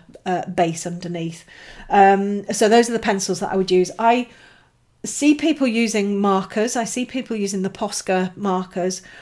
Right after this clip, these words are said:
Personally, I wouldn't use the Posca white markers.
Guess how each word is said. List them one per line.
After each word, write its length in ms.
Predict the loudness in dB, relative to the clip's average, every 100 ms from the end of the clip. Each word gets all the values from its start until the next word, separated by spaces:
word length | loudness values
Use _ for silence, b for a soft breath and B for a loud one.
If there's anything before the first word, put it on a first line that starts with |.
| B
Personally, 720 | 0 2 2 -2 -4 -4 -4 -4
I 320 | -2 -2 -2 -6 _ _ _ _ 0
wouldn't 460 | 4 4 2 -2
use 560 | 2 4 4 0 -6 -8
the 160 | -10
Posca 680 | -12 -12 -14 -10 -8 -4 -4 -6 -14
white 300 | -4 -2 -2
markers. 540 | -2 -4 -4 -4 -4